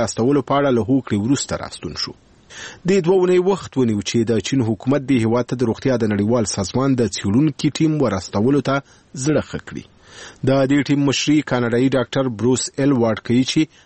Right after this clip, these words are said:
د بیړني وضعیت متخصص دی. د روغتیا د نړیوال سازمان د مشر په وینا، بروس او همکاران به یې له چینایي چارواکو سره یو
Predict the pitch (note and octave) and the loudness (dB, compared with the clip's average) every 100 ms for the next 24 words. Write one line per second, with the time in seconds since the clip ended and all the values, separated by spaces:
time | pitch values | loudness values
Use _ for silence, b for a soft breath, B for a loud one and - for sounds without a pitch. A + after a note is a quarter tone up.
0 | b F#3 F3 A2 G#2+ G#2 C3+ A#2 - A2+ | b -2 0 2 2 2 2 2 0 -4
1 | - A2+ B2 C3 - G#2+ - D#2 - B | -2 -4 -2 -4 -4 -6 -10 -16 -20 B
2 | B B B B F3+ E3 - D#3 D3 C#3 | B B B B 0 0 2 2 2 2
3 | C#3 C3 B2+ C3 B2+ - A#2 B2+ B2+ A2+ | 2 2 2 2 0 -2 -4 -2 -2 0
4 | A#2 A#2+ A#2+ - G#2 G#2+ B2+ G#2+ E2 B | 0 -2 -4 -2 0 2 2 -2 -6 B
5 | B B _ C#3+ E3 E3+ D#3 C3 C3+ C3 | B B _ 2 2 2 2 0 0 -2
6 | C3 C3+ C3+ B2 C#3 D#3 C#3+ - A#2+ A#2 | 0 0 0 2 2 2 0 0 0 0
7 | D3 - A#2+ A2 G2+ - - A2 | 0 0 0 0 -2 -6 -2 0